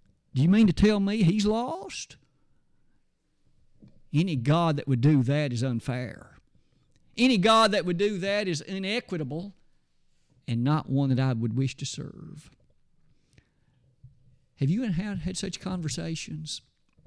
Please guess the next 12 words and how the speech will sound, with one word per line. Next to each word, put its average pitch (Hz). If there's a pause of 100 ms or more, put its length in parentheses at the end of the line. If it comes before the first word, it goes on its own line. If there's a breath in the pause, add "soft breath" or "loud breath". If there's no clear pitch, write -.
(680)
Why -
don't 247
we 196
spend 180
this 160
morning 156
thinking 220
somewhat 175
from 143
the 117
biblical 175
perspective, 135